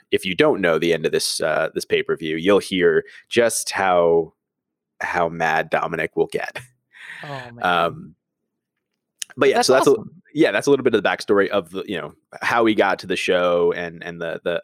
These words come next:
Speaker 1: our mindsets going in.
Speaker 2: As someone who's met Stolas in person, God, I hate you.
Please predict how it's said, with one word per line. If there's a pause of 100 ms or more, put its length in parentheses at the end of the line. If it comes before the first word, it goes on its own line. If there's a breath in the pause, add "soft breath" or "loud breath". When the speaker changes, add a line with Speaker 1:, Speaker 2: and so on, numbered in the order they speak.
Speaker 1:
our
mindsets
going
in. (640)
Speaker 2:
As
someone
who's
met
Stolas
in
person, (1800 soft breath)
God,
I
hate
you.